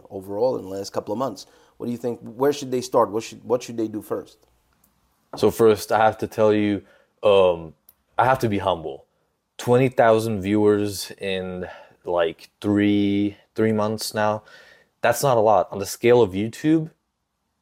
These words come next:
Speaker 2: that's miniature. Like, you know, you have, I have to step up my game, and I have to make my videos even better, because right now they're good, but they have to be even better, better edits and stuff like that.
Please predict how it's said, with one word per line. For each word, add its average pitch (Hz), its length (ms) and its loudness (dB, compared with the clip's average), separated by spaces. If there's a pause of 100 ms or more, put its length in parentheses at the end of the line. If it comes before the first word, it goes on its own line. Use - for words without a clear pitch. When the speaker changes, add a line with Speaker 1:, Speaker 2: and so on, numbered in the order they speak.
(220)
Speaker 2:
that's 101 260 0
miniature. 92 580 -4 (200)
Like, 71 320 -6
you 85 100 -6
know, 69 160 -10
you 92 140 0
have, 95 220 2 (100)
I 92 80 0
have 98 160 2
to - 100 -18
step - 300 -2
up 95 100 0
my 98 200 0
game, 101 340 -4 (420)
and 90 580 -2 (500)
I 107 60 2
have 107 180 2
to - 120 -10
make 95 140 -6
my 90 100 -6
videos 90 420 -4 (180)
even 104 320 -2
better, 85 340 0 (240)
because 92 240 -2
right 117 180 4
now 131 140 0
they're 92 160 0
good, 82 300 -4 (320)
but 85 300 -2 (120)
they 101 240 2
have 98 240 0
to - 100 -14
be 95 80 -4
even 87 200 -6
better, 85 180 -2
better 85 180 -2
edits 87 300 -2
and 85 100 -8
stuff - 200 -6
like 85 160 -2
that. 85 280 0